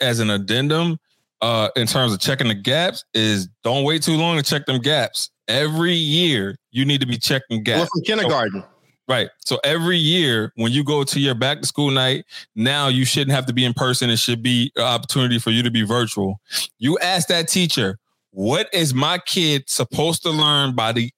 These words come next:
Speaker 1: end of the school year?" Right? And then you break that list down into chunks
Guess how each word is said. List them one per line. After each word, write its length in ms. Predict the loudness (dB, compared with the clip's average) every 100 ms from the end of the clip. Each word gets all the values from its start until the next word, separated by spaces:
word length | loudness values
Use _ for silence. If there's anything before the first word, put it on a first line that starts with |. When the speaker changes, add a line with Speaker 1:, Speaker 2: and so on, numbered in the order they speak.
| -2
Speaker 1:
end 320 | 0 0 -2
of 180 | -2 0
the 100 | 0
school 460 | 0 -4 0 0 0
year?" 280 | -2 -6 -8 _ _ _ -6
Right? 340 | -2 0 0 -4 _ _ _ _ _
And 120 | -2
then 180 | 2 2
you 140 | 0
break 300 | 0 -2 -2 -2
that 240 | -2 0 0
list 320 | 0 0 0
down 260 | 0 0 0
into 240 | -2 -2
chunks 680 | -4 0 0 -2 -2 -4 -4